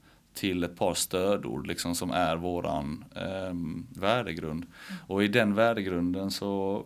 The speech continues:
Speaker 1: ehm, inkluderar den ord som gemenskap, tillsammans, ansvar, respekt. Det är egentligen de,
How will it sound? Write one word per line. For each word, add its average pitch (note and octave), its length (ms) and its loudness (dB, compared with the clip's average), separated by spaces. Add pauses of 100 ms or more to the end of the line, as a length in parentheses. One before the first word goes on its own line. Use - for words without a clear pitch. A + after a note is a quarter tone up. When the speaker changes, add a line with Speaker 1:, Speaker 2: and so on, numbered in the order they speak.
(100)
Speaker 1:
ehm, G2+ 960 -2 (800)
inkluderar G#2+ 500 2
den G2 160 2
ord G2 340 0
som F2+ 340 0 (300)
gemenskap, G2+ 680 2
tillsammans, F#2 800 2
ansvar, G2+ 520 4
respekt. - 720 0
Det G#2 100 0
är G#2+ 60 6
egentligen G2 380 2
de, F2+ 380 0